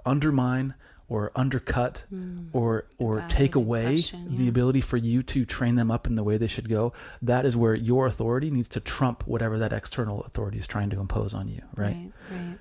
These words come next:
Speaker 1: And that's, and that's why we're saying, you be the parent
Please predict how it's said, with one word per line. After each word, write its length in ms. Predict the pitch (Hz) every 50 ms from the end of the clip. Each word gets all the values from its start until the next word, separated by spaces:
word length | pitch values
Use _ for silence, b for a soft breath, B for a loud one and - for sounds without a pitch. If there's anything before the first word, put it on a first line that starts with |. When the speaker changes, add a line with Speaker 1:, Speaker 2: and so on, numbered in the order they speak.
| B -
Speaker 1:
And 140 | - 107 107
that's, 220 | 107 107 - -
and 180 | - - 110 110
that's 200 | 110 104 - -
why 160 | 113 104 104
we're 160 | 107 107 104
saying, 340 | 98 - 110 107 104 101 95 B B B B B B B B B -
you 180 | 123 139 160
be 100 | 151 147
the 120 | 127 131 -
parent 300 | - 110 101 101 -